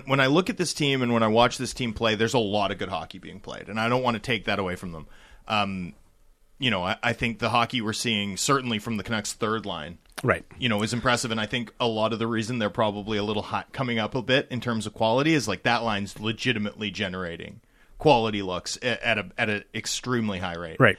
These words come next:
Speaker 1: And they're beginning to get rewarded for it. Um, the top six is not generating enough in
Speaker 2: No.
Speaker 1: terms of that quality stuff. There's a lot of offensive zone possessions that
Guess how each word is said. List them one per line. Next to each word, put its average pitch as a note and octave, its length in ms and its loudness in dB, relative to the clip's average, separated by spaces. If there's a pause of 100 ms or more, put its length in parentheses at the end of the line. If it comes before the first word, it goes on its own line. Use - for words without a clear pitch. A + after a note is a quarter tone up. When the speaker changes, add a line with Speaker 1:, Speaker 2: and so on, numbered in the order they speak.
(160)
Speaker 1:
And C3+ 120 2
they're C3+ 120 4
beginning C3+ 380 4
to A2+ 60 2
get G#2 200 2
rewarded G#2+ 480 0
for F2+ 160 -6
it. - 120 -12 (480)
Um, G#2 380 -2 (140)
the C#3+ 80 -2
top F3 280 8
six D3 300 4
is A#2 140 -4
not A2 240 0
generating F#2+ 480 -4
enough - 400 -16
in C3+ 120 -2
Speaker 2:
No. A2+ 80 2
Speaker 1:
terms A2+ 280 -2
of G#2+ 120 -4
that F#2 340 0 (480)
quality G#2+ 460 2
stuff. - 360 -8
There's A#2 200 2
a C3 60 4
lot A#2 320 6
of G#2+ 80 2
offensive G#2+ 480 0
zone F#2+ 220 -2
possessions F#2+ 640 -4
that F#2+ 220 -4